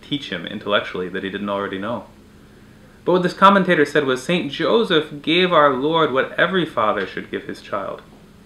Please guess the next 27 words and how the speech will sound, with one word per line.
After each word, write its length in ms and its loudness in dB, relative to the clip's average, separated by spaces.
He 100 -4
taught 300 -2
him 100 0
his 160 -4
trade. 460 -6
He 100 -2
taught 260 0
him 100 2
how 120 0
to 80 2
work 300 -4
with 160 -8
wood 160 -2
and 120 -2
nails. 500 -6
And 200 -8
wood 120 2
and 140 -2
nails 300 -4
is 80 -14
what 160 -6
Jesus 400 -10
used 220 -8
to 100 -18
save 320 -8
the 80 -12
world." 340 -8